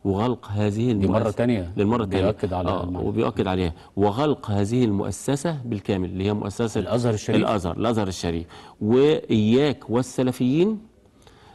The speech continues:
Speaker 1: لأنهم ينفذون أجندات خارجية". يعني، هنا ضرب أيمن الظاهر، ضرب في شيخ الأزهر وضرب في الجماعة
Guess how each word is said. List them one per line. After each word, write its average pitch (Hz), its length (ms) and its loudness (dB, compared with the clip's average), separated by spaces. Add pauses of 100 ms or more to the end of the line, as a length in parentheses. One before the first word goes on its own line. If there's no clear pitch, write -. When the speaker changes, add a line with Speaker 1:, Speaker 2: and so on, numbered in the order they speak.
(200)
Speaker 1:
لأنهم 110 560 2
ينفذون 101 540 -2 (120)
أجندات 95 460 -6
خارجية". 87 460 -8 (540)
يعني، 87 200 -2
هنا 95 200 0
ضرب 101 300 0 (760)
أيمن 101 140 2
الظاهر، 92 300 -2
ضرب 92 340 -2
في - 200 -12
شيخ 104 140 -8
الأزهر 147 400 0 (260)
وضرب 120 360 2
في - 120 -8
الجماعة 104 520 -4